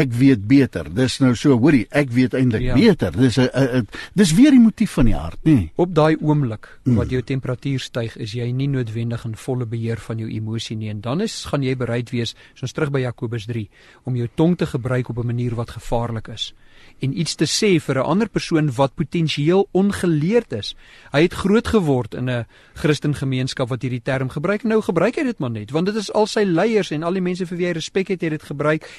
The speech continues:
Speaker 2: en nou gebruik hy dit uit onkunde uit. So,
Speaker 1: Ja.
Speaker 2: wat doen jy? Jy haal diep asem, soos Nehemia toe hy voor die koning gestaan het,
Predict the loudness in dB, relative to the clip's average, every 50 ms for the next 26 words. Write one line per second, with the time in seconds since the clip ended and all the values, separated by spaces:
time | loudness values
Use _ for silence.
0 | -20 -12 -6 -4 -4 -2 -4 -2 -2 0 0 0 0 -2 -2 -2 -2 -2 -4 -4
1 | -4 -2 -2 -2 -2 -2 -4 -4 -4 -4 -6 -8 -10 -6 0 2 2 4 4 4
2 | 4 4 4 4 4 2 0 -4 -6 -10 _ _ _ _ _ -20 -20 -16 _ -6
3 | -4 -4 -2 -2 -2 0 0 -2 -2 -2 0 0 0 0 0 -2 -2 -4 -4 -4
4 | -6 _ _ _ _ _ _ _ _ _ _ _ _ -14 -2 0 2 2 4 4
5 | 2 4 4 4 6 6 4 4 2 0 -2 -2 -2 -2 -2 -2 -2 -2 -2 0
6 | 0 2 2 2 2 0 -2 -6 -6 -4 -4 -4 -2 -4 -4 -6 -8 -10